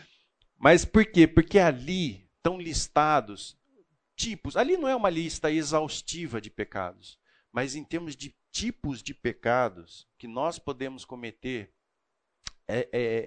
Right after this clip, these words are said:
é aquele guia de confissão, ele faz isso, né? Ele vai falando disso, vai falando disso. E quanto fa-, quanto mais você lê, mais pequenininho você vai ficando. Assim, "Ai, caramba, aqui também tô pecando. Ai, aqui também." <laughs>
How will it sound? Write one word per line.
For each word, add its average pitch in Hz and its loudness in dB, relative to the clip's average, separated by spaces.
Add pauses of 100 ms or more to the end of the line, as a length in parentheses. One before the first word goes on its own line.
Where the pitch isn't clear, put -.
(100)
é 110 -2
aquele 160 -4
guia 139 -6
de 147 -12
confissão, 143 -10
ele 156 -8
faz 160 -8
isso, 151 -14
né? 131 -8
Ele 147 -12
vai 147 -6
falando 151 -10
disso, 143 -16
vai 147 -10
falando 156 -14
disso. 147 -16
E 147 -12 (200)
quanto 156 -6
fa-, 190 0
quanto 180 -6
mais 220 -2 (220)
você 175 2
lê, 147 0 (200)
mais 185 0
pequenininho 165 -8
você 151 -8
vai 139 -4
ficando. 98 -8 (560)
Assim, 120 -14
"Ai, 151 -10
caramba, 113 -4
aqui 143 -8
também 135 -8
tô - -6
pecando. 98 -6
Ai, 165 4
aqui 135 2
também." 139 4
<laughs> - 2